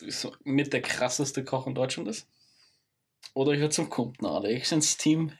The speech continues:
Grün gegangen, zu meinem Wiener Freund. Ich hab mal schön die Kärntner Säu gelästert.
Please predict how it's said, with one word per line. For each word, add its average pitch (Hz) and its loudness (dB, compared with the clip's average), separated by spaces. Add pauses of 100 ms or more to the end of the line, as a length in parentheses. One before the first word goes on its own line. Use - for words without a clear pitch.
(100)
Grün 131 2
gegangen, - -6 (260)
zu - 2
meinem 131 4
Wiener 123 4
Freund. 110 -6 (340)
Ich - -2
hab 160 -6
mal 156 6
schön 160 2
die 151 0
Kärntner 151 0
Säu 135 2
gelästert. - -6